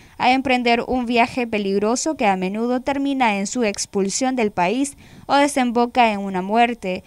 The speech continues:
aseguró un comisionado de la Oficina de Aduanas y Protección Fronteriza. Además, detalló en un comunicado que en el año fiscal dos mil veintiuno,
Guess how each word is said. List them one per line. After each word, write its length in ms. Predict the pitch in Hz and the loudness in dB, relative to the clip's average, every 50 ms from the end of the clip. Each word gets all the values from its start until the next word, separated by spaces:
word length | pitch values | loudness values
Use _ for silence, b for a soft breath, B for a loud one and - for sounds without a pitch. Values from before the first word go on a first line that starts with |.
| - | -4
aseguró 520 | - 214 214 - 240 254 262 254 254 254 254 | -4 -2 0 2 2 2 4 4 6 6 6
un 140 | 262 262 247 | 4 2 0
comisionado 720 | - 233 226 240 247 226 - 233 220 220 214 226 240 247 | -2 -2 -2 -2 -4 -4 -2 0 2 2 2 2 2 2
de 100 | 247 226 | 2 2
la 160 | 214 190 196 | 2 2 2
Oficina 540 | 208 - - 220 - - 233 226 226 220 208 | 2 0 -2 -4 -4 -4 -2 0 2 2 2
de 100 | 202 190 | 4 4
Aduanas 560 | 185 185 196 208 214 214 226 226 226 226 - - | 2 2 2 2 2 2 2 0 -2 -4 -6 -8
y 100 | - 262 | -8 -6
Protección 640 | 233 247 240 233 - 220 - - - 247 233 240 | -4 -4 -4 -4 -4 -6 -4 -4 -2 -2 -2 -2
Fronteriza. 880 | - 220 196 190 180 196 190 185 196 175 175 - - 185 175 175 175 190 b b b b b b b b b - | -2 -4 -6 -4 -4 -4 -4 -4 -4 -6 -8 -6 -4 -2 0 0 -2 -4 b b b b b b b b b 0
Además, 380 | - 262 277 277 269 269 262 | 2 2 4 4 4 4 4
detalló 460 | 262 269 269 254 226 226 226 233 233 | 2 0 2 2 2 2 4 2 2
en 100 | 233 233 | 2 2
un 160 | 226 226 233 226 | 0 -2 -2 -4
comunicado 760 | 233 214 208 196 190 185 180 - - 208 202 208 214 214 | -4 -6 -6 -6 -6 -8 -4 2 2 4 4 4 2 0
que 140 | 214 - 202 | -2 -4 -4
en 140 | 196 190 185 | -4 -2 -2
el 100 | 185 180 | -2 0
año 220 | 190 196 208 226 | -2 -2 -2 -4
fiscal 480 | 233 - 226 202 - - - 208 214 214 | -4 -4 -6 -6 -6 -2 0 0 2 2
dos 180 | 208 190 202 214 | 0 -2 -4 -4
mil 160 | 214 214 214 | -6 -6 -4
veintiuno, 720 | 196 185 180 190 190 - 220 220 220 190 185 175 180 196 | -2 -2 -4 -4 -4 -4 -4 -4 -4 -4 -4 -6 -6 -8